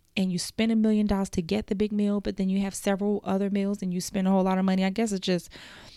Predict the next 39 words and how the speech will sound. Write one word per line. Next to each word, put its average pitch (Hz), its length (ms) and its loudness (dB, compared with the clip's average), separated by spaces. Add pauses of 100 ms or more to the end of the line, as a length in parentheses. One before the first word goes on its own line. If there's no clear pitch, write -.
(320)
whatever 180 340 4
you 208 120 2
prefer. 156 480 2
But 190 180 -2
we 302 120 0
had 339 120 0
a - 60 -14
pretty 269 180 0
decent 233 300 0
week. 220 160 2
We 202 100 2
went 190 220 -2
to 208 100 -4
see 254 320 -2
Us. 175 400 0 (100)
So 185 460 2
I 175 80 0
kinda 196 280 -2
wanna 185 180 -4
talk 202 240 -8
to - 100 -8
you 202 60 -4
guys 180 200 -2
a 175 40 -6
little 185 200 0
bit 202 140 0
about 185 400 -4 (380)
what 175 160 -2
my 233 160 -2
perception 190 560 -2
was. 175 480 -4
And 180 120 -6
a 170 60 -6
lot 196 240 -2
of 226 80 -4
the 208 60 -6
podcast 185 680 -6
will 175 120 -4
be, 165 440 -4